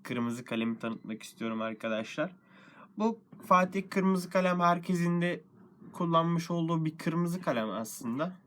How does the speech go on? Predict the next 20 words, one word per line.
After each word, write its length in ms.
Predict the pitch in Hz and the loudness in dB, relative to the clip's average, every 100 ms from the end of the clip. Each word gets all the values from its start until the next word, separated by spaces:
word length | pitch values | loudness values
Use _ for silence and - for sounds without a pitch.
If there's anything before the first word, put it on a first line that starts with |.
| - - - | -20 -20 -2
Örnek 380 | 151 147 156 151 | 2 2 2 2
vermek 400 | 151 147 147 - | 2 2 0 0
gerekirse 640 | 156 147 - 147 - 165 | 0 0 -2 -6 -4 -6
ilkokullarda, 960 | 160 160 165 147 - 147 143 139 135 147 - - - - - _ | -2 -2 0 -4 -2 2 4 4 2 -4 -8 -20 -20 -20 -20 _
e, 380 | 131 120 120 127 | -4 -2 -2 2
başlık 440 | 135 131 - 160 | 2 2 -2 0
yazmak 380 | 127 127 127 143 | 2 2 2 0
için 240 | - 139 117 | -2 -2 -2
kullanırdık 760 | - 117 110 107 104 107 - | -2 -2 0 -2 -4 -6 -6
bunları 280 | 110 110 110 | -4 -2 -2
önceden. 360 | 104 110 160 | -2 -2 -2
Sonraki 680 | 190 190 196 190 185 190 208 - | -2 2 2 2 0 -4 -2 4
artık 500 | 160 165 175 - - - - - - - | 4 4 -2 -8 -14 -20 -20 -20 -20 0
ilerleyen 520 | 151 160 156 156 156 | 4 8 8 8 4
iş 240 | - 185 170 | 2 0 4
hayatımıza 560 | 151 147 151 147 151 | 4 2 0 0 2
geçtiğimiz 640 | 147 151 147 165 156 147 | 2 0 0 0 2 2
zamanda, 580 | 143 143 143 143 143 147 - - - - - | 4 4 6 4 4 2 -2 -16 -20 -14 -6
e, 220 | 120 117 | -2 0
önemli 600 | 127 131 135 135 143 | 2 4 4 4 2